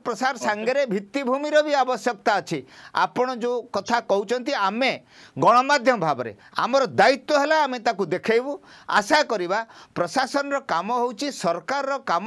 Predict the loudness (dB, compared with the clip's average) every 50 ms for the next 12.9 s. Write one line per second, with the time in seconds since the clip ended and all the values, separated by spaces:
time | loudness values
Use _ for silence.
0 | 0 0 0 -2 -2 -4 -6 -8 -8 -8 -10 -14 -20 -20 -20 -14 _ 0 0 0
1 | 2 2 0 0 0 -2 -6 -4 -4 -4 -4 -4 -6 -6 -6 -6 -4 -4 -4 -4
2 | -4 -6 -4 -2 0 2 2 2 0 -2 -4 -4 -2 -2 -2 -2 0 -2 -2 -4
3 | -4 -8 -14 -20 -20 _ _ -2 0 0 0 0 -6 -6 -4 -4 -4 -4 -4 -2
4 | 0 0 -2 -2 0 2 2 2 2 0 -4 -2 -4 -4 -6 -6 -10 -18 -20 _
5 | -4 -2 -2 0 0 -2 -2 -2 -2 -2 0 0 0 0 2 0 0 0 0 -2
6 | -2 0 0 2 0 0 0 0 -2 -2 -2 -4 -8 -10 -12 _ _ _ _ _
7 | _ -2 -2 -2 0 -2 -4 0 2 2 2 2 0 -4 -8 -12 -12 -12 -8 -4
8 | -2 -4 -2 -2 -4 -4 -4 -2 0 0 0 0 0 -2 -4 -4 -2 -4 -4 -4
9 | -2 -2 -4 -4 -2 -2 -2 -2 -2 -2 -2 -2 -2 -2 -4 -4 -4 -2 -2 -2
10 | -4 -6 -12 -20 -20 -8 _ -2 -2 -2 0 -2 -2 -2 -2 -8 -10 -12 _ _
11 | -4 -4 -4 0 2 2 2 2 0 -4 -4 -4 -8 -12 -18 -20 -20 -20 _ -8
12 | -4 -4 -4 -2 0 0 0 2 0 0 -2 -4 -4 -4 -6 -4 -4